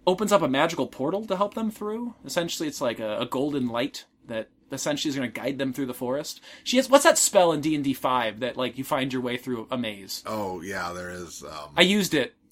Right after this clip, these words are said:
Speaker 1: way too late in your game, where essentially we were constantly going through mazes in your game.
Speaker 2: Yeah,
Speaker 1: and
Speaker 2: fighting
Speaker 1: by,
Speaker 2: the, the
Speaker 1: by
Speaker 2: super powerful minotaurs.
Speaker 1: Yeah, and by the time we got to the third one, I'm like,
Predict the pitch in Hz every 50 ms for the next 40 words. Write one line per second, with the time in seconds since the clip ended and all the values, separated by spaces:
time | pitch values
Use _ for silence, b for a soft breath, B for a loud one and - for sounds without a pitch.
0 | _ - - 170 175 160 175 196 190 190 196 - - 185 185 160 160 156 147 156
1 | 135 139 143 143 135 131 147 143 135 131 123 123 127 135 135 131 - - 117 -
2 | - 147 147 139 135 135 139 - B B B B B B B 143 135 135 139 -
3 | - 147 160 170 165 151 - - 170 165 160 - 180 156 160 151 151 - 151 143
4 | 139 135 135 147 147 151 143 131 139 127 127 135 127 139 135 143 131 139 143 147
5 | 147 156 156 151 139 127 104 - - 131 190 208 - 160 - 156 120 143 147 147
6 | 143 135 147 127 127 139 139 147 151 151 170 180 254 277 214 180 180 190 214 208
7 | 202 - 233 247 226 208 220 208 214 208 180 180 - 214 226 240 247 226 208 185
8 | 175 156 - -